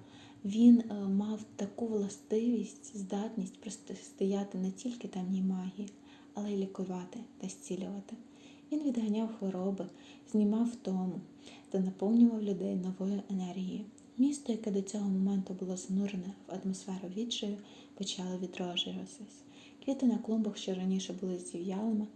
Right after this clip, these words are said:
почали розквітати. Навіть деякі розбиті вікна, здалося, почати самовідновлювати.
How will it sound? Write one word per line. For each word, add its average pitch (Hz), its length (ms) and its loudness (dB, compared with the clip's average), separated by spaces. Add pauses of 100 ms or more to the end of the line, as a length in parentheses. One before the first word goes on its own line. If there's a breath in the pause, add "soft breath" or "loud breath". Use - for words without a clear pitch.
(200)
почали 190 420 -6
розквітати. - 640 -12 (500 loud breath)
Навіть 269 180 8
деякі 196 340 0
розбиті - 540 -8
вікна, 196 420 -4 (460 loud breath)
здалося, 185 420 -6 (320 loud breath)
почати 185 400 -8
самовідновлювати. 185 1080 -4